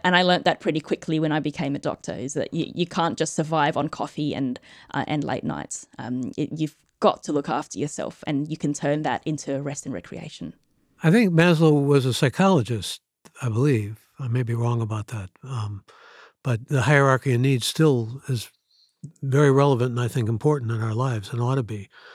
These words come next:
Speaker 2: Um, there's one final question from Robert in Los Angeles. Uh, <laughs> uh, I'm laughing. Well, I think you might laugh too when you hear the question. "If presented the opportunity, would Vienna be willing to spend the rest of her life in space?"
Speaker 1: I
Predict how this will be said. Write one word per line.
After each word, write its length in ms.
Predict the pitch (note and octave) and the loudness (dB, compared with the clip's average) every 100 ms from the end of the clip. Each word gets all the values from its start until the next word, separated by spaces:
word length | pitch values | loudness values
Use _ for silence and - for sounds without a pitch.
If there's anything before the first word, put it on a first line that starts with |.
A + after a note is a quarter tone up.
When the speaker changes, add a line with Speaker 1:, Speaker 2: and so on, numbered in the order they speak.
| - - _ _ D3 | -20 -20 _ _ -4
Speaker 2:
Um, 600 | A#2+ A#2+ A#2 A2+ A2 C#3+ _ F3 | -2 0 -2 -4 -8 -16 _ -2
there's 160 | G#3 | 4
one 200 | G#3 G#3+ | 6 4
final 320 | - F#3 F3 | 4 4 4
question 460 | D#3+ E3+ E3+ - C3 | 4 2 2 2 0
from 160 | C#3+ C3+ | 2 2
Robert 320 | C#3+ D3 C3+ | 4 4 2
in 100 | B2+ | 2
Los 320 | B2 A#2+ - | 2 2 2
Angeles. 680 | D3+ D3 C3 A#2+ A#2 - - | 2 2 0 0 -2 -4 -2
Uh, 280 | C3 A#2+ A#2 - - | 0 0 -4 -10 -20
<laughs> 260 | - - D#3+ | -16 -10 -8
uh, 80 | C3+ - - - - _ _ _ | -10 -16 -20 -20 -20 _ _ _
I'm 380 | C3+ B2+ C3+ C3+ | -4 -4 0 2
laughing. 520 | D3 F3+ E3 C3+ C3+ | 4 4 4 2 2
Well, 240 | C#3 C#3+ C#3+ | 0 2 0
I 60 | C#3+ | 0
think 220 | D3+ B2+ | -2 0
you 80 | D3 | 0
might 200 | C3 B2+ | 2 2
laugh 220 | C3 B2 | 0 0
too 120 | D#3 | 0
when 140 | C3+ A#2+ | 2 2
you 80 | |
hear 100 | B2+ | 2
the 80 | C3 | 0
question. 380 | - D3+ - D3 | 0 0 2 0
"If 100 | C3+ | 2
presented 360 | D#3 C#3 G3 G#3+ | 0 2 4 6
the 120 | E3+ | 4
opportunity, 480 | E3+ D#3+ F3 F#3 G3 | 4 2 2 4 4
would 160 | D3+ | 4
Vienna 300 | C#3 D#3 D#3+ | 4 4 4
be 100 | D3+ | 2
willing 300 | D3 D#3+ D#3+ | 2 4 2
to 40 | C#3+ | 0
spend 280 | - E3 | 0 2
the 60 | E3 | 2
rest 200 | E3 D#3 | 2 2
of 100 | C#3 | 2
her 160 | F3 F#3+ | 4 6
life 240 | F#3+ G3+ | 4 4
in 100 | G3+ | 0
space?" 360 | - G3+ A3+ - | 0 -2 -2 2
Speaker 1:
I 500 | - A#3+ D4 D#4+ - | 4 6 6 4 0